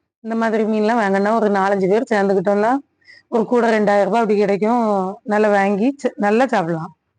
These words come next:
இந்த மாதிரி மீனும் கிடைக்கும் கம்மி ரேட்டுக்கு. ஆனா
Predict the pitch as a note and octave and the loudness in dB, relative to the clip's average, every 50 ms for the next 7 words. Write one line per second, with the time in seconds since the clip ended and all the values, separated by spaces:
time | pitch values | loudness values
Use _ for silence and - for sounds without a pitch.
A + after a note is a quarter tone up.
0 | _ _ _ - - - - - _ _ _ _ - A#3 A#3+ C4 C4 C4+ B3+ B3 | _ _ _ -20 -20 -20 -20 -20 _ _ _ _ -4 -2 0 2 2 2 2 2
1 | A#3+ A#3 A#3 A#3 C4 D4 D#4 D4 B3+ G#3 - G#3+ G3+ F#3+ G3 G#3 G3+ G3+ - A3 | 2 2 2 2 2 2 2 2 0 -2 -2 -2 -2 -2 -2 -2 -4 -4 -2 -2
2 | A3 A3 A3 G#3+ G3+ F#3+ F3 D3+ G3 E3 F#3 F#3 G#3+ D4 D4+ - _ _ _ _ | -2 0 0 0 0 0 -2 -2 -4 -2 0 0 0 0 -2 -4 _ _ _ _
3 | _ _ _ _ - A3 B3+ | _ _ _ _ -6 -4 -2